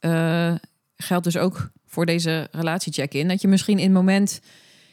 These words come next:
ergens tegenaan loopt, maar het is gewoon in de drukte van de dag of de hectiek. En, en je merkt iets van, hey, dit vind ik eigenlijk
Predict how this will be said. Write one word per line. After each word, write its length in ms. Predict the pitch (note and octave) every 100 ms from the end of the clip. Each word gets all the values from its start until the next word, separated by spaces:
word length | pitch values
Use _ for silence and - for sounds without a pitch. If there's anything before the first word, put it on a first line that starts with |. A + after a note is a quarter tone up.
| _
ergens 320 | - G3 F3+
tegenaan 460 | F#3 F3+ - F#3 G3
loopt, 500 | F#3 F#3+ - - -
maar 140 | E3 D#3
het 140 | D#3+
is 120 | D#3
gewoon 240 | - D#3+ -
in 180 | E3
de 460 | D#3 D#3 D#3 D#3+ D#3+ - _ -
drukte 340 | - F3 F#3+
van 100 | G3
de 100 | F#3+
dag 320 | F3 D#3+ E3 F3
of 80 |
de 60 | F3+
hectiek. 560 | E3+ - F3 E3+ - - - _ _ -
En, 260 | E3 E3+
en 200 | - E3+
je 80 | F3
merkt 260 | E3+ E3+ E3+
iets 100 | -
van, 80 | F3+
hey, 160 | F3
dit 140 | E3 -
vind 120 | F3
ik 20 |
eigenlijk 300 | - E3+ F3